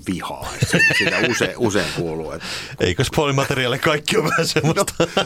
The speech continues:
Speaker 1: on, mutta tää jotenkin niinku erityisesti aina.
Speaker 2: Joo.
Speaker 1: Ebony and Ivory ja, ja tämä.
Speaker 2: Joo,
Speaker 1: Ne,
Speaker 2: kyllä.
Speaker 1: ne, ne usein tulee silleen
Speaker 2: Joo.
Speaker 1: niinku esiin, että jotkut ei vaan voi sietää. Mä ainakin dikkaan. Ja siis, ö, tää George Martinin hienosti orkestroima ja tuottama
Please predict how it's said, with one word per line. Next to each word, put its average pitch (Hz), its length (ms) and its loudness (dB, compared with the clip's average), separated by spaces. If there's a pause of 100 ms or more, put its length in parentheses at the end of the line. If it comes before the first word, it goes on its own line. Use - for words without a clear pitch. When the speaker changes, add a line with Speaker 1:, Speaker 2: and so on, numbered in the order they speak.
(160)
Speaker 1:
on, 170 160 4
mutta 135 240 2
tää 147 140 2
jotenkin 117 420 2
niinku 101 220 0
erityisesti 85 720 0
aina. 80 220 -8 (300)
Speaker 2:
Joo. 127 120 4
Speaker 1:
Ebony 104 320 0
and 90 120 -6 (200)
Ivory 76 280 -2
ja, 67 260 -10
ja 80 160 -10
tämä. 82 440 -6
Speaker 2:
Joo, 104 240 4
Speaker 1:
Ne, 101 80 0
Speaker 2:
kyllä. 107 340 2
Speaker 1:
ne, 98 140 -6
ne 101 40 0
usein 87 400 -4
tulee 80 280 -8
silleen - 320 -2
Speaker 2:
Joo. 82 100 -10
Speaker 1:
niinku - 300 -6
esiin, - 380 -4
että - 260 -12 (280)
jotkut 98 300 -2
ei 90 140 -4
vaan 87 160 -4
voi 82 140 -4
sietää. 76 440 -6
Mä 120 120 -2
ainakin 80 400 -4
dikkaan. 65 380 -10 (360)
Ja 95 220 0
siis, - 360 -4
ö, 95 180 -4 (920)
tää 87 340 0 (580)
George 92 320 0
Martinin 85 600 0
hienosti 87 460 -6
orkestroima 85 760 -6
ja 85 80 -8
tuottama 82 580 -8